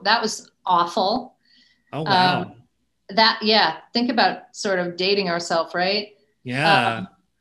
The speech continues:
Speaker 1: but the creative team was really difficult, and the, the, the process was terrible, and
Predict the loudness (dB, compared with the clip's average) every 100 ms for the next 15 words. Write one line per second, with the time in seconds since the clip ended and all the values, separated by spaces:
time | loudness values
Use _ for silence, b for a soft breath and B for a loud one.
0 | _ _ 0 2 0 0 0 2 2 0
1 | 2 4 4 2 0 0 0 -2 -4 -6
2 | -6 -6 0 0 2 0 -6 -8 -2 0
3 | 2 0 -2 -6 -12 -14 -12 -10 -4 -2
4 | -2 -6 -10 -10 -6 -4 -4 -4 -10 -10
5 | -10 -12 -20 -10 -6 -2 0 0 0 -4
6 | -8